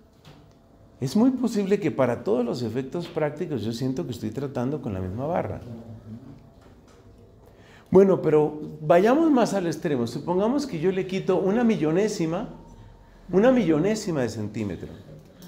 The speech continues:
Si yo le quito una millonésima de centímetro, pues parece que estoy tratando con la misma barra. Pero si le quito un metro, pues ya digo que es otra barra. Entonces,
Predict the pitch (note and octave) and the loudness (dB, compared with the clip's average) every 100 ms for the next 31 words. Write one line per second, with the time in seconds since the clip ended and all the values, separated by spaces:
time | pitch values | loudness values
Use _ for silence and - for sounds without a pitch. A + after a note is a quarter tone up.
0 | - - - - - - - - - - | -20 -20 -20 -20 -20 -20 -20 -20 -20 -20
1 | - - - - - - C3 C#3+ G#3+ C4+ | -20 -20 -20 -20 -20 -2 4 6 6 4
2 | C4 - A3 G#3+ F#3+ C3+ B2 D3+ D3+ F#3+ | 0 -4 -4 -2 -2 -4 -4 -4 -6 -8
3 | D#3+ - G#2+ G#2+ A2 G#2+ A2+ D3+ - - | -8 -6 -8 -6 -6 -6 -8 -12 -14 -18
4 | - - - - - - _ - - - | -20 -20 -20 -20 -20 -20 _ -20 -20 -20
5 | - A#2+ A2 - - A2 G2+ G2+ C3+ B2+ | -8 -6 -6 -8 -10 -6 -6 -6 -6 -6
6 | - G#2+ B2+ A#2 A#2 D3 C#3 F#2+ F#2+ G#2+ | -6 -4 -4 -2 -2 -4 -4 -4 -4 -6
7 | D3+ G3+ C3 F2+ - - - - - - | -6 -6 -8 -12 -14 -20 -20 -20 -20 -20
8 | - - - - - - - - - - | -20 -20 -20 -20 -20 -20 -20 -20 -20 -20
9 | - - D#3+ D3+ D#3+ C3+ C3 D#3+ F3 B3+ | -12 2 4 6 4 4 2 0 2 4
10 | A#3+ G3+ - G#3 A#3 - - - _ _ | 6 4 2 -2 -6 -10 -18 -20 _ _
11 | _ _ _ - - B2 F2+ G2+ A2 A#2+ | _ _ _ -20 -8 -6 0 0 2 0
12 | C#3 G#2+ G2+ G#2+ B2 D3+ F#3+ A#2+ E2+ - | -4 -4 -6 -6 -2 0 0 -2 -12 -18
13 | - - - - - - - - - - | -20 -20 -20 -20 -20 -20 -20 -20 -20 -20
14 | - - - C#3 D3+ E3 G#3 A3+ - - | -20 -10 2 4 6 4 2 0 -4 -14